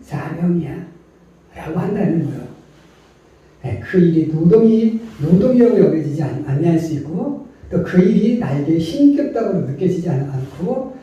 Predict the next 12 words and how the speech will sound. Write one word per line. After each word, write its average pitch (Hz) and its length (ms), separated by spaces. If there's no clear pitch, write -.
정말 143 240
즐겁게 240 520
그 - 80
일을 165 320
감당할 170 500
수 175 440
있게 175 420
될 175 100
수 156 160
있을 - 200
것이라는 135 400
거죠. - 200